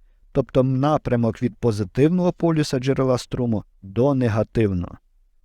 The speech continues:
Хоча згодом ми і дізнаємося, що електрони насправді рухаються в протилежному напрямку.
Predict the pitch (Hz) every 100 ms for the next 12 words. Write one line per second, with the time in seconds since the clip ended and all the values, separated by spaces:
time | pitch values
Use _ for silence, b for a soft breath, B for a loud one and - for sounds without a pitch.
0 | - 131 - 120 120 139 117 120 117 113
1 | 107 101 151 226 170 - - - 117 110
2 | - 165 190 160 143 139 131 123 123 131
3 | 113 113 - 101 - 113 120 110 95 -
4 | 90 90 - - 80 -